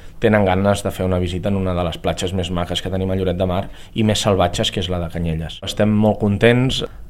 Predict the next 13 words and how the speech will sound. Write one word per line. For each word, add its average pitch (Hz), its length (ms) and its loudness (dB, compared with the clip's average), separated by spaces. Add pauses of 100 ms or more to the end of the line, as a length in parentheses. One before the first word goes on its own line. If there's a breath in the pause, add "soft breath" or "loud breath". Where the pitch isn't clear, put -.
tenim 101 260 4
molt 101 360 6
bon 98 140 2
feedback 95 400 2
amb 95 160 0
l'empresa 92 400 0
que 92 100 -2
està 95 180 -2
gestionant 92 420 -2
la, 92 240 0 (460)
el 90 80 -6
servei 123 560 4 (680 loud breath)
i 107 120 4